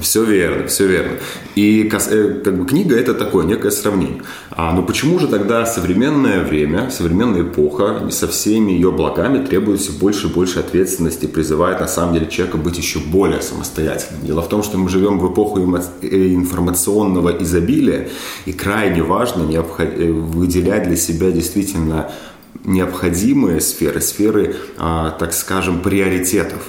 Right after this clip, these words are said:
То есть мы живём в эпоху, когда всего очень много. А как известно, а, богатство ассортимента порождает вкус. Эта с-, концепция сформировалась ещё в середине двадцатого века, если не раньше. То есть современному человеку, современному ученику,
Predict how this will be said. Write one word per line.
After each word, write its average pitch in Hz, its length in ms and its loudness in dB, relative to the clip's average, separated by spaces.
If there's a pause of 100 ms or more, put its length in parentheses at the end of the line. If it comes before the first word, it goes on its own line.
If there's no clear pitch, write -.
(220)
То 92 60 0
есть 85 160 0
мы 120 80 2
живём 113 300 2
в - 140 0
эпоху, 104 440 2 (140)
когда - 220 -4
всего 113 380 0
очень 110 260 0
много. 113 380 -2 (100)
А - 60 -12
как 85 180 -2
известно, 98 800 0 (220)
а, 82 500 0
богатство 87 480 0
ассортимента 98 600 0
порождает 78 500 -2
вкус. - 380 -8 (120)
Эта 82 200 0 (100)
с-, - 180 -4 (140)
концепция 90 680 0
сформировалась 82 760 0
ещё - 240 -2
в 82 60 -2
середине 78 460 0
двадцатого 76 440 -4
века, 73 280 -4
если 73 220 -8
не 76 100 -4
раньше. 73 340 -8
То 92 60 2
есть 85 220 0
современному 113 680 2
человеку, 82 520 0
современному 85 840 0
ученику, 71 560 -6